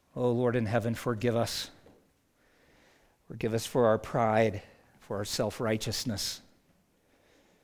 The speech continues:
Long before the term became popular in the present day and age, the unregenerate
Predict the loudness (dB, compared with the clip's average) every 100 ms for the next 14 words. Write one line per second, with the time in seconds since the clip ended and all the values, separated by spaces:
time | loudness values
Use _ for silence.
0 | _ _ _ _ -2 4 4 4 0 0
1 | 0 0 0 2 4 2 0 0 -2 0
2 | 0 2 2 4 4 2 0 0 2 0
3 | -2 -6 0 4 6 4 0 -8 -8 -6
4 | -4 0 2 2 -2 -8 -12 -20 _ _
5 | _ _ _ _ _ _ 2 4 4 2
6 | 0 2 2 2 0 -4